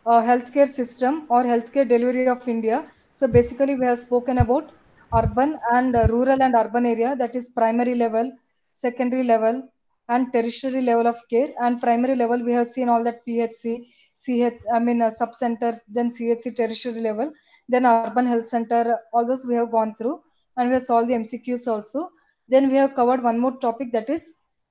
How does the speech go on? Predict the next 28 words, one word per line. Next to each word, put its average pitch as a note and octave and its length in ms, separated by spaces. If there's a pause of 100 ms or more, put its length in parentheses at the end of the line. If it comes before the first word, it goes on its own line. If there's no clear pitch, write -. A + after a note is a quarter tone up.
(140)
health B3+ 320
planning B3+ 340
committee. A#3+ 480 (360)
So C4 180
all A#3+ 160
those C4+ 180
different A#3+ 380
committees A#3+ 440
and A#3+ 140
related A#3 360
M A3 120
C A3+ 240
Qs. - 280 (320)
Then C4 260
we C4 60
have C4 140
also, C4+ 640 (100)
like, A#3+ 360
uh, A3 260 (560)
uh, A#3 120
health, B3+ 280 (160)
uh, B3+ 140 (420)
plan, B3 300
I A#3+ 120
mean, B3+ 160
health B3 260
program B3+ 320
management. A#3 600